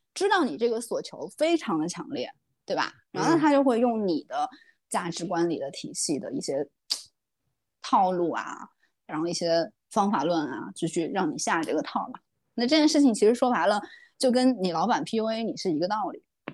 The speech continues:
Speaker 1: 对吧？那你老板知道你今天就是要升职加薪，知道你，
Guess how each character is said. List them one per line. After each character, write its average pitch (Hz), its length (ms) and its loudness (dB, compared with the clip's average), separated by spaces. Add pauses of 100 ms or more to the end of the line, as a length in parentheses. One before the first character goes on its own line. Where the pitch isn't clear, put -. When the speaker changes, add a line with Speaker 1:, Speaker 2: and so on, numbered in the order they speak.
(300)
Speaker 1:
对 190 60 -8
吧？ 165 240 -2
那 254 60 4
你 226 100 4
老 175 100 4
板 196 180 2
知 233 200 4
道 214 120 2
你 175 120 -2
今 - 180 -4
天 214 140 2
就 196 160 2
是 175 40 0
要 180 140 -2
升 202 240 -4
职 185 140 -8
加 185 180 -2
薪， 185 280 -4
知 - 140 -4
道 220 140 0
你， 175 120 -2